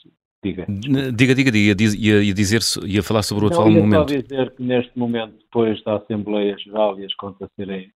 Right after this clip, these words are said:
Speaker 1: serem, eh, aprovadas, até que, eh, as contas demoraram praticamente a quase o triplo do tempo a serem revistas e aprovadas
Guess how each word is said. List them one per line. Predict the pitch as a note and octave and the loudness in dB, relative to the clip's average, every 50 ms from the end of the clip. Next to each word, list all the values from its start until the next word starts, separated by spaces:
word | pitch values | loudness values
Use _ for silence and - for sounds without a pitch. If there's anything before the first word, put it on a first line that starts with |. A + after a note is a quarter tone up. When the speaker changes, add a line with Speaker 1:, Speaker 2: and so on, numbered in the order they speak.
| _ _ - | _ _ -10
Speaker 1:
serem, | G2 F#2+ F2+ F#2 F#2 _ _ _ F#2 | -10 -10 -10 -10 -14 _ _ _ -10
eh, | F2+ F2+ F2+ F2+ F#2+ F2+ | -8 -6 -6 -8 -8 -10
aprovadas, | F2+ - - F2 F2 - F#2 F#2+ G2 G2 A2+ A#2 A#2 - _ _ _ _ _ _ _ _ _ _ _ - | -14 -16 -14 -14 -8 -2 2 2 2 2 0 -2 -4 -4 _ _ _ _ _ _ _ _ _ _ _ -12
até | G#2 F#2+ G2 - A2 G#2 | -12 -6 0 2 2 2
que, | G2 G#2+ - - A2 G#2+ G#2 G#2 G#2 G#2 G2+ G#2 A2 - - C3 G#2+ G#2 G2+ G2+ F#2+ - - - - | 2 0 -2 0 0 2 2 2 0 -2 -8 -16 -20 -20 -20 -20 -18 -16 -16 -16 -18 -18 -14 -8 -4
eh, | G#2 | -4
as | G2+ - | -4 -4
contas | - - A2 G#2+ - - G2+ F2+ F#2+ | -4 -2 -2 -2 -2 -2 -4 -4 -4
demoraram | G2 G2+ G2+ G#2 G#2 G#2 G2+ F#2+ F#2+ F#2+ F#2 F2+ F2 - _ - | -6 -6 -2 2 2 2 2 2 -2 -6 -8 -12 -20 -20 _ -10
praticamente | - G#2+ G#2 G2+ G2 - - G#2 F#2+ G2 G2+ G2 F2+ - | -2 2 2 2 0 0 -4 -2 -2 -2 -4 -8 -8 -10
a | F#2+ F2+ | -12 -12
quase | - - G2 F#2 F#2 - F#2+ | -6 -4 -4 -4 -4 -6 -12
o | F2+ | -14
triplo | _ - G2 F#2+ F#2+ - G2 F2 | _ -6 -6 -6 -6 -6 -10 -10
do | - G2 F#2 - | -8 -10 -10 -4
tempo | - G#2 G2 F#2+ F#2+ - - - F#2 F#2 - - | -2 -2 -2 -2 -4 -8 -10 -18 -20 -16 -12 -10
a | G2 F#2+ - - | -10 -10 -8 -6
serem | G2 F#2+ F#2 F#2 F#2+ F#2 F#2 - - - - | -6 -4 -4 -4 -4 -6 -6 -8 -16 -18 -16
revistas | F#2+ F2+ - G2 G2 F2 - - F#2+ F2 - - | -14 -10 -8 -6 -8 -8 -8 -10 -10 -10 -10 -10
e | F#2 | -14
aprovadas | F2 - - F2+ F2 F#2 F#2+ F#2 F2+ - - - | -14 -14 -12 -12 -8 -4 -4 -4 -4 -6 -10 -20